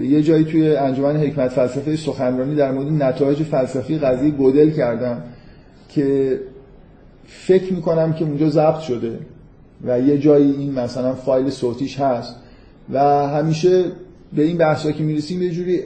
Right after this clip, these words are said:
ارجاع می‌دم که آره یه جایی من این حرفا رو زدم ولی واقعیتش اینه که خب بالاخره کسی، آدمایی که لااقل تو این جلسات هستن این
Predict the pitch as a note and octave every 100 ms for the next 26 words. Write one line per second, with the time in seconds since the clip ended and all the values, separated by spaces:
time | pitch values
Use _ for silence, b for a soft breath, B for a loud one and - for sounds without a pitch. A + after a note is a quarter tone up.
0 | - C#3+ C#3+ D3+ E3+ F3+ E3+ D#3+ E3 D3
1 | C#3+ D#3 E3 E3 D#3+ D#3+ C#3+ C#3 D#3 E3
2 | D#3 C#3 C#3 E3 D3 D3+ B B B B
3 | - E3 G3 F3+ E3+ F3 F#3+ G3+ G#3+ G3+
4 | G3 G3 F#3+ F3 E3 E3 F3 E3+ F3 E3
5 | F#3 - D#3+ E3 F3+ F#3 F3 E3 D#3 D#3
6 | D#3 D#3 D3+ D3 D#3 D#3 D#3 F#3 F#3